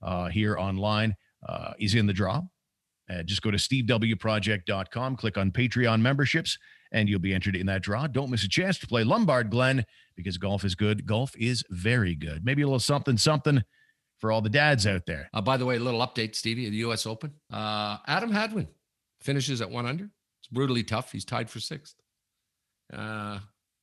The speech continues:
Speaker 2: that's all I got. That's the only, they, they're, it's on the West Coast, so there, a bunch of rounds are just getting underway, actually.
Speaker 1: Right.
Speaker 2: So
Speaker 1: Brooks Koepka had a, had a great start. I know he's, uh, near the top of the leaderboard.
Speaker 2: Yeah.
Speaker 1: Uh, DeChambeau hadn't gone off, 'cause that's really all I care about the U S Open,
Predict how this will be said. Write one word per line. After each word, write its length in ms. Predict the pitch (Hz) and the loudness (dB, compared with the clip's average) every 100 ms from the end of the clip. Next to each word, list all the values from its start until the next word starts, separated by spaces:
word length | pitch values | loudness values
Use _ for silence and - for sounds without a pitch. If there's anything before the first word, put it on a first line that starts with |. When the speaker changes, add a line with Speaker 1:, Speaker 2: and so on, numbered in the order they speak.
| _ _ _ - | _ _ _ -12
Speaker 2:
that's 140 | - | -6
all 120 | 120 | -4
I 40 | 117 | -4
got. 300 | 143 113 - | -6 -8 -10
That's 160 | 113 - | -10 -6
the 80 | 127 | -6
only, 220 | 117 98 | -6 -8
they, 200 | 101 98 - | -12 -14 -8
they're, 180 | 113 92 _ _ _ _ _ | -6 -6 _ _ _ _ _
it's 160 | 127 139 | -4 0
on 120 | 127 | 2
the 60 | 107 | 2
West 200 | 104 - | 0 0
Coast, 280 | 110 95 - | -4 -4 -6
so 240 | 90 90 _ - | -8 -10 _ -12
there, 100 | 90 | -12
a 320 | - _ 90 | -14 _ -2
bunch 180 | 123 101 | 0 0
of 100 | 98 | 2
rounds 300 | 101 98 82 | 2 0 -4
are 60 | |
just 240 | 76 92 - | -6 -6 -4
getting 240 | 90 85 | -4 -4
underway, 400 | 85 78 90 95 - | -6 -6 -10 -10 -14
actually. 240 | - 98 | -6 -4
Speaker 1:
Right. 160 | 82 - _ _ _ _ - | -4 -6 _ _ _ _ -16
Speaker 2:
So 200 | 85 71 _ _ _ | -14 -14 _ _ _
Speaker 1:
Brooks 220 | 120 131 - | -2 0 2
Koepka 340 | 123 110 104 | 2 2 0
had 100 | 98 | 0
a, 80 | 90 | -2
had 200 | - 95 | -2 -2
a 40 | |
great 260 | 90 95 92 | -2 -2 -2
start. 320 | - 90 87 | -2 -2 -2
I 40 | 90 | -2
know 120 | 92 | -2
he's, 320 | 95 92 87 | -2 -2 -2
uh, 240 | 90 85 92 95 | -4 -6 -8 -4
near 140 | 101 | -2
the 100 | 95 | -2
top 280 | 90 98 90 | -2 -2 -2
of 120 | 92 | -4
the 80 | 90 | -2
leaderboard. 580 | 90 92 87 90 90 101 - _ _ _ - | 0 0 0 0 -2 -4 -8 _ _ _ -12
Speaker 2:
Yeah. 160 | 95 80 | -8 -8
Speaker 1:
Uh, 200 | 78 87 | -8 -8
DeChambeau 640 | 92 107 131 123 117 107 | -4 0 4 4 4 4
hadn't 220 | 113 107 | 6 4
gone 240 | 101 95 95 | 4 2 2
off, 260 | 101 - | 0 0
'cause 100 | 127 | 2
that's 200 | 190 - | 2 4
really 220 | 160 139 | 4 4
all 120 | 127 127 | 4 2
I 80 | |
care 180 | 110 123 | 2 2
about 220 | 113 104 | 2 -2
the 80 | 92 | -2
U 160 | 107 101 | 0 0
S 140 | 92 | 2
Open, 340 | 104 92 92 | 0 -2 -4